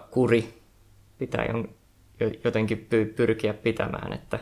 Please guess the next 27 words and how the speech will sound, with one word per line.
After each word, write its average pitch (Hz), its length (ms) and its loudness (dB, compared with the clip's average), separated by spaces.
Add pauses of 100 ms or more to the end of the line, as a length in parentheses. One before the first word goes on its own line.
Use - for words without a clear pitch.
(280)
odottaa, 131 420 6
niinku 131 160 0
ja-, 143 260 4
jaksaa 156 340 0
niinku 127 240 6
odottaa 113 520 4 (160)
pä-, - 400 -2 (180)
päässä 110 240 2
tekemään 107 420 2
niitä 104 240 0
asioita, - 380 -2
mitä 104 260 0
ennen. 104 420 0 (360)
Se 113 220 0
voi 107 140 2
nähdä 110 220 2
sille 110 320 4
ihan 113 180 6
hyvänä 107 320 4
asi-, - 440 -6
asiana, - 440 -10
että - 220 -18 (1160)
vielä 104 260 0
niinku - 460 -6 (680)
haluaa 117 720 4
niinku - 160 -10 (100)
päässä - 320 -4